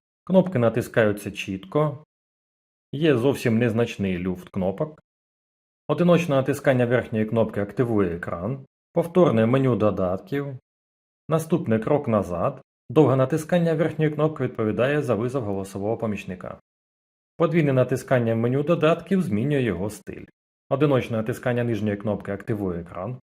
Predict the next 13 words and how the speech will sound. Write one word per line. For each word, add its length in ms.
повторне 540
вимикає 640
екран, 440
довге 240
натискання 560
нижньої 340
кнопки 320
відповідає 540
за 120
вимикання 500
та 140
перезавантаження 840
годинника. 680